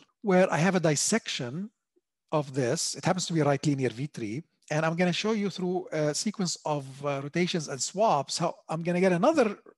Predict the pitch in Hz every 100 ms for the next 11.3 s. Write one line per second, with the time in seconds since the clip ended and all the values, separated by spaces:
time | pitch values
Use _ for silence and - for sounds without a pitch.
0 | - 160 156 160 156 139 123 127 - 113
1 | 107 127 135 147 - _ _ - _ _
2 | 151 151 135 175 151 156 147 139 135 -
3 | 139 127 131 - - - 165 - - -
4 | - _ _ _ _ - 208 185 185 175
5 | - _ _ _ _ _ _ - 190 160
6 | 131 113 104 - _ - 156 185 - 175
7 | 156 170 165 139 160 160 147 _ - 156
8 | - - 170 156 180 165 190 135 175 147
9 | - 202 160 131 131 131 120 143 - 123
10 | 135 170 185 180 143 - - 165 143 127
11 | 104 147 117